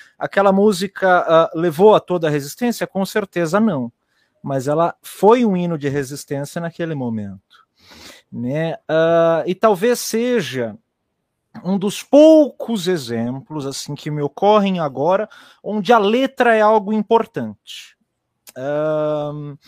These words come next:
porque nessa, nessa, pensando em ideologia ou filosofia da música,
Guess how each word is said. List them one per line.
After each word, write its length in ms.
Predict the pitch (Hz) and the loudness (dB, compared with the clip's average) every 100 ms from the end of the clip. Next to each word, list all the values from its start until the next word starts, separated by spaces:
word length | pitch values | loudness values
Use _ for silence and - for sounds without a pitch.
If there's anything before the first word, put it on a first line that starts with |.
| - - - _ | -20 -20 -20 _
porque 200 | _ - | _ -4
nessa, 320 | 240 262 254 262 | 0 0 0 -2
nessa, 360 | 254 254 - | 0 -2 -2
pensando 480 | 240 247 226 269 262 | -2 -2 -2 0 0
em 140 | 247 233 | 0 -2
ideologia 920 | 180 208 202 196 175 139 160 180 180 | 0 2 2 2 0 -4 -8 -4 -4
ou 80 | 170 | -4
filosofia 960 | - 190 185 180 170 160 - 170 170 | -8 -8 -4 -4 -6 -10 -12 -6 -6
da 140 | 156 160 | -4 -4
música, 880 | 165 170 156 151 165 - 170 170 | -6 -8 -8 -10 -12 -6 -2 -2